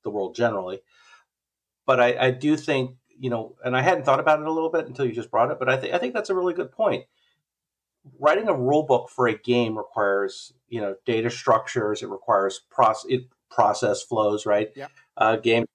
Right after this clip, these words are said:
Speaker 1: have different stages. Even the opaque games like a, a pax Premier or,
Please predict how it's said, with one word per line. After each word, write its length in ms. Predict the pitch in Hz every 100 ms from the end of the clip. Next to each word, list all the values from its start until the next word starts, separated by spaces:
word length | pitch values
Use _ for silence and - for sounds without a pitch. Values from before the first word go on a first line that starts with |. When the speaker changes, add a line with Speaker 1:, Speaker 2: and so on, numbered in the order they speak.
| -
Speaker 1:
have 160 | 113 -
different 260 | - 113
stages. 540 | - 113 107 110 110 -
Even 320 | 127 123 123
the 280 | 120 113 -
opaque 460 | 120 - 135 131 131
games 500 | 120 107 101 98 -
like 240 | 98 101
a, 140 | 107 107
a 180 | 107 107
pax 400 | 120 113 - -
Premier 560 | 117 107 110 110 104
or, 380 | 101 98 95 98